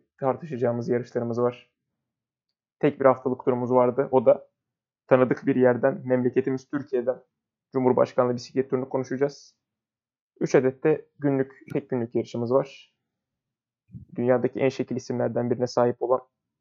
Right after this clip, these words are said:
The Brabant Sepel veya La Flèche Brabançon, yani Brabant Oku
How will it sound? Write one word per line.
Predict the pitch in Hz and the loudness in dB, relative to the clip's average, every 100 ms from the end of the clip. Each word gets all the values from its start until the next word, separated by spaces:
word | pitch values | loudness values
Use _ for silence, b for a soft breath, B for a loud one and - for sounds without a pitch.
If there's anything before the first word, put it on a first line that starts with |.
| _ _ - - - | _ _ -12 -4 -2
The | 113 | 2
Brabant | 123 120 127 120 | 4 4 4 0
Sepel | 123 123 123 131 _ _ _ _ _ _ - | -4 0 0 -2 _ _ _ _ _ _ 0
veya | 123 120 - 127 | 2 2 2 2
La | |
Flèche | 123 123 123 - - | 2 0 -4 -8 -2
Brabançon, | 127 120 123 120 120 123 - | 0 2 2 -2 -8 -10 -8
yani | 123 120 123 - - | -4 -4 -6 -12 0
Brabant | 127 120 123 117 | 4 6 4 0
Oku | 120 135 - | -4 -4 -4